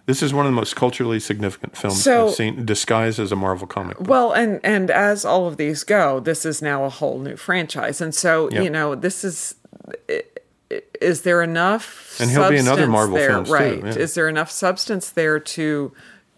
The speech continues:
Speaker 2: to, like, have, what's the follow-up? Because,
Speaker 1: Yeah,
Speaker 2: you
Speaker 1: they
Speaker 2: know,
Speaker 1: will.
Speaker 2: they'll,
Speaker 1: Yeah.
Speaker 2: they'll, they'll continue to utilize these characters and obviously grow the, but I think that that's, I,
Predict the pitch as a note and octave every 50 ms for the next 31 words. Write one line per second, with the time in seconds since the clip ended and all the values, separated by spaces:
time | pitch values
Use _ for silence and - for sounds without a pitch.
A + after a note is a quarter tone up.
0 | _ - - - - E3 D3 D3 C#3 B2+ B2+ A#2 F#2 - - - _ _ _ _
1 | _ _ _ - E3 D#3+ D3+ - - - E3 F3+ D#3+ D3 D3+ C3+ B2 A2 - -
2 | D#3+ E3 D#3+ D#3+ - - - D3+ - - E3 C#3 B2+ C3+ A#2+ - - - - -
3 | - - - F3 D#3 D3+ D#3 C#3 G#2+ A#2+ C3+ - F#2 D#2+ - C3+ A#2+ C3+ B2 -
4 | G#2+ G2 F2+ D3 D3 C#3+ C#3 B2 - - - - G3 - - E3+ E3 - E3+ D#3
5 | - - F#3 E3 E3 D#3+ D#3 D3 - - E3 D3+ C#3+ C#3 C#3+ D3+ D3 D3 D3 C#3
6 | C3 B2+ B2 - C3+ B2+ - - B2 G#2+ - - - - - - - - - -
7 | A#2 - - - - - - - - - - - B2+ - - - B3+ G#3+ - F3
8 | D3+ E3 D#3 - F#3+ G3+ G3+ G#3+ F#3 - D#3 C#3+ C3+ - - - - D3+ D#3+ D3
9 | B2